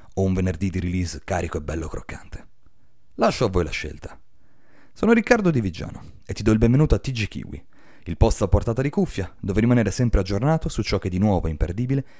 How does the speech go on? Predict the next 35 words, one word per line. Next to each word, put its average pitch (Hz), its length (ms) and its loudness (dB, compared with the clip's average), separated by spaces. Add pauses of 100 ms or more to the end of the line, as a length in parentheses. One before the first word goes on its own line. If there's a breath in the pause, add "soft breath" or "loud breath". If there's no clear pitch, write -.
(160 soft breath)
i - 60 -8
mondi 143 300 6
della 139 140 4
musica 85 320 -2
e - 40 -12
del - 120 -12
cinema 98 360 -2 (120)
hanno 87 240 -2
da 90 80 -4
offrirci. - 520 -6 (1160)
Come - 160 2
anticipato, 110 640 0 (220 loud breath)
il 127 100 0
ventisette 160 480 4
ottobre 175 440 4 (140 loud breath)
segna 120 240 0
una 135 100 2
data 107 220 0
fondamentale 135 1000 -2
per 80 140 -6
i 90 60 -6
fan 123 180 0
degli 104 220 0
Articolo 120 380 -2
trentuno, - 560 -6 (380 soft breath)
con 98 120 0
l'uscita 101 320 0
del 92 120 0
loro 87 200 2
nuovo 87 200 -2
singolo 127 380 -2
intitolato 85 640 -6
Vecchi 123 360 -6
di 127 120 -6
merda. - 420 -12